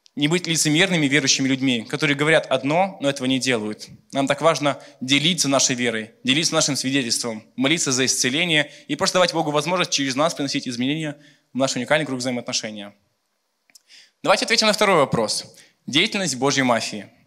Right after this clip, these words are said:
А, в Библии написана книга Иакова, вторая глава, двадцать шестой стих. А, "Вера без дел мертва". То есть мы видим, насколько нам важно делать добрые дела, чтобы через это пришла Божья любовь.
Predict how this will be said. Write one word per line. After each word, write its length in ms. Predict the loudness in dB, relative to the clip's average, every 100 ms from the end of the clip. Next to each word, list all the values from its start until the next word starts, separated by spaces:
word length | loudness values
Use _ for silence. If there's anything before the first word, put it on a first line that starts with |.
| _ _ _ _ _
А, 300 | -4 -2 0
в 100 | -2
Библии 240 | 0 2 2
написана 720 | 2 2 2 4 4 4 -2 -12
книга 360 | -6 -2 2 2 2
Иакова, 420 | 2 2 4 0
вторая 300 | 2 2 2
глава, 320 | 4 4 6 4
двадцать 300 | 0 -2 -4
шестой 260 | -4 -6
стих. 400 | -4 -6 -8 -10 _ -20 _ _ -4
А, 460 | 0 2 0 -4 -4
"Вера 280 | 2 2 2
без 180 | 0 0
дел 200 | 0 0
мертва". 540 | 0 -2 -2 -2 -10 -20 _ _ -6
То 40 |
есть 100 | -2
мы 80 | 0
видим, 180 | 2 0
насколько 420 | 0 0 0 4
нам 180 | 4 6
важно 460 | 6 4 2 -2 -4 -20 -10
делать 340 | 0 4 4 4
добрые 320 | 2 4 2
дела, 240 | 4 4
чтобы 160 | 2 -2
через 220 | 0 0
это 160 | 0 -2
пришла 340 | -2 2 2
Божья 340 | 2 -2 0
любовь. 380 | -2 -2 -4 -6